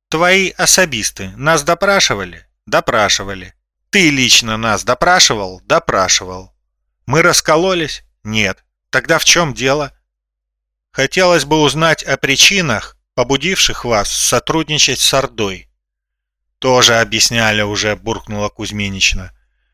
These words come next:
«Мы это... Ну, борцы с режимом типа». «Решили открыто выступить против кровавой подпутинской диктатуры», поддакнула Петровна. «Состоим в подпольной организации Валерии Леводворской.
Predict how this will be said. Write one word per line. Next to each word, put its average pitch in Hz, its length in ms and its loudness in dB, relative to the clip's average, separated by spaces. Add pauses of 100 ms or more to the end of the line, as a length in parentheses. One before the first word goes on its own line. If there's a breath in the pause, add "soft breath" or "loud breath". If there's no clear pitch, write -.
(140)
«Мы 135 160 0
это... 110 480 0 (640)
Ну, 175 340 0
борцы 143 480 0
с - 120 0
режимом 156 580 0
типа». 95 460 -10 (800)
«Решили 190 500 2
открыто 147 640 0
выступить - 580 -2
против - 380 -2
кровавой 156 600 2
подпутинской - 760 -2
диктатуры», 127 760 -4 (120)
поддакнула 120 640 -4
Петровна. 95 640 -6 (500)
«Состоим 185 520 2
в - 80 -12
подпольной 180 600 2
организации 151 800 0
Валерии 156 720 2
Леводворской. 139 920 -4